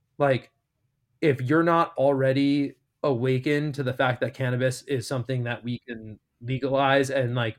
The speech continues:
benefit from as humanity, then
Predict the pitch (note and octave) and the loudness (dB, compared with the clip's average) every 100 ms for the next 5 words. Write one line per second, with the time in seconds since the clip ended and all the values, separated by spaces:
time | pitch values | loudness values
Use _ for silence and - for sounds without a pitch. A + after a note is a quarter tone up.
0 | G#2+ A#2+ B2 C3 C3+ - D3 C#3 C#3 C3+ | -8 -4 -4 -2 -4 -2 -2 0 -2 -6
1 | - C3 B2 - C3 A#2 A#2+ C3+ F3 G#3 | -6 -4 -4 -4 -6 -4 -4 -4 -6 -6
2 | A#3 - _ _ D#3 D#3 D#3 D3+ C3+ | -8 -12 _ _ 0 2 2 -2 -6